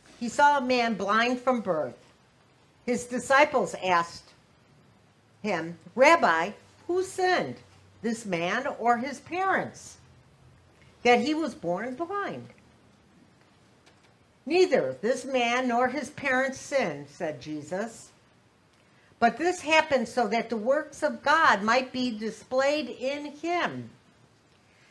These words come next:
As long as it is day, we must do the works of him who sent me. Night is coming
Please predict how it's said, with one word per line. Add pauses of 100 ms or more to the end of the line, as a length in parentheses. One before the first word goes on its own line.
As
long
as
it
is
day, (260)
we
must
do
the
works (140)
of
him (360)
who
sent
me. (1300)
Night
is
coming